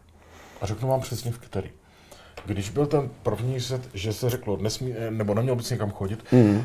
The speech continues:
Speaker 1: a já jsem vyjel autem po Praze a ta Praha byla prázdná.
Speaker 2: Mm.
Speaker 1: A já jsem si říkal, takhle to muselo nějak vypadat, když ve válce bylo to starý právo, nebo něco.
Speaker 2: No, jasně, jasně.
Speaker 1: Viděl jsem ten vyšší princip.
Speaker 2: No, jasně.
Speaker 1: Jak byly ty prázdné ulice.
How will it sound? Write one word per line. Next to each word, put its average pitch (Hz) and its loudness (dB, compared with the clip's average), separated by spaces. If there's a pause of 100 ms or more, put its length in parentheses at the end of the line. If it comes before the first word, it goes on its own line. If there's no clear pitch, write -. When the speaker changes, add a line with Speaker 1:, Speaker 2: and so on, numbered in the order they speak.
(120)
Speaker 1:
a - -6
já 98 4
jsem 135 -4
vyjel 113 0
autem 110 0
po 104 -4
Praze 98 -2
a - -8
ta 104 -2
Praha 107 -2
byla 110 0
prázdná. 90 0 (680)
Speaker 2:
Mm. 104 4
Speaker 1:
A - -8
já 90 -8
jsem 101 -12
si 101 -6
říkal, 113 -6
takhle 110 -4
to 120 -4
muselo 104 -2
nějak 120 0
vypadat, 110 -2 (180)
když 101 -6
ve 90 -6
válce 107 0
bylo 107 -8
to - -2
starý 98 0
právo, 90 -6
nebo 98 -4
něco. 92 -4
Speaker 2:
No, 160 12
jasně, 139 6
jasně. 110 2
Speaker 1:
Viděl 120 8
jsem 135 -2
ten 135 0
vyšší 104 -4
princip. 123 -2 (260)
Speaker 2:
No, 160 10
jasně. 135 0 (120)
Speaker 1:
Jak 95 -4
byly 110 0
ty 127 -2
prázdné 101 2
ulice. - -8